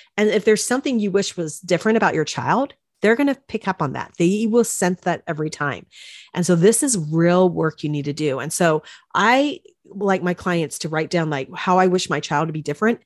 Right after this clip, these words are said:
and to write everything down. Now, you could burn this, you could rip this up, but you've got to get out what's in your brain. You've got to get out the story that you keep telling yourself that isn't true. So imagine that your child is a flower, but you don't get to choose what kind.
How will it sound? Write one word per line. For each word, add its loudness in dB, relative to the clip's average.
and 2
to -2
write 0
everything -2
down. -6
Now, 0
you -8
could -6
burn 4
this, 4
you -2
could -4
rip -4
this -6
up, 0
but -2
you've 2
got 2
to -4
get 0
out 0
what's -2
in 0
your 2
brain. -8
You've 0
got 2
to 0
get 2
out 2
the -6
story 0
that -4
you -8
keep -10
telling -2
yourself -2
that -2
isn't -4
true. -8
So 4
imagine 0
that 0
your -2
child 0
is -4
a -8
flower, -6
but 0
you 6
don't 6
get -2
to 0
choose 0
what -2
kind. -10